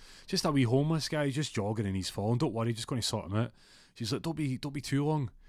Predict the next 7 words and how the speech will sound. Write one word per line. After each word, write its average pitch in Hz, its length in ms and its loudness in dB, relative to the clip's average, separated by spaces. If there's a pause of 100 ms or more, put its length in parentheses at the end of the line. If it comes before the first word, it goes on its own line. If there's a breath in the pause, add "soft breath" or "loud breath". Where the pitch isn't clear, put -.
(640 soft breath)
Goes 107 260 2
back, - 640 -4 (120)
<clears throat> 104 260 -2
dog's 104 280 2
still 92 240 0
calm, 107 280 -2
dog's, 135 440 -2